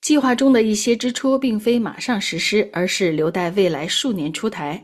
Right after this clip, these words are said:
让政府保留了喘息的空间。另外，整体经济也比政府预计的微微略好，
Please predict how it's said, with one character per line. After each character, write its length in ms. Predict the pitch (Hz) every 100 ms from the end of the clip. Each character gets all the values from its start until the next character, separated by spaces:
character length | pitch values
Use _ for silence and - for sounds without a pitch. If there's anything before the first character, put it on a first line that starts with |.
| - - -
让 280 | 294 277 240
政 200 | 285 233
府 160 | 185
保 180 | 196 143
留 140 | 131
了 100 | 156
喘 240 | 156 - 127
息 160 | -
的 120 | 196 165
空 200 | 196 190
间。 300 | 214 185 185 _ _ _ -
另 160 | 269
外， 240 | 240 220 208
整 180 | 233
体 140 | 269 185
经 220 | 247 269
济 200 | 269 - -
也 100 | 175
比 180 | 165 143
政 240 | 151 175
府 240 | 165 147 135
预 160 | 208
计 220 | 170 - 147
的 260 | 139 135 -
微 100 | 196
微 180 | 208 202
略 160 | 240 190
好， 320 | - 131